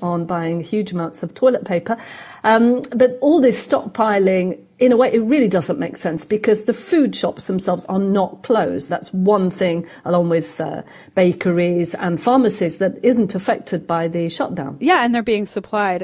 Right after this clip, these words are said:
Speaker 2: as well. Um, this lockdown announcement, which came into effect on, on Tuesday midday, also pushed a lot of Parisians and residents of bigger cities to leave town.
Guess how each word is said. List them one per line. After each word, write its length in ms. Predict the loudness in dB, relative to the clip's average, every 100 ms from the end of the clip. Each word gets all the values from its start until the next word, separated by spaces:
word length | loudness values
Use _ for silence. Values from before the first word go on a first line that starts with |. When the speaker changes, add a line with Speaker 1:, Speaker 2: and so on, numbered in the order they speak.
| -8
Speaker 2:
as 160 | -8
well. 440 | -2 0 2 0 -2
Um, 300 | -2 0 -2 -4
this 180 | -6 0
lockdown 480 | 0 2 -2 -2
announcement, 540 | -2 -2 -4 -4 -6 -6
which 180 | -10 -8
came 180 | -6
into 200 | -6 -6
effect 320 | -6 -6 -6 -6
on, 220 | -8 -12
on 200 | -12 -12
Tuesday 440 | -10 -8 -8 -6 -6
midday, 380 | -4 -6 -4 -2
also 240 | -2 -6
pushed 240 | -6 -8 -6
a 60 |
lot 240 | -4 -2 -4
of 100 | -6
Parisians 720 | -8 -6 -6 -6 -6 -10 -10
and 160 | -8
residents 480 | -6 -6 -6 -8 -8
of 120 | -12
bigger 240 | -10 -10 -10
cities 400 | -6 -4 -4 -4
to 100 | -8
leave 520 | -8 -8 -4 -6 -6 _
town. 540 | -16 -8 -6 -4 -4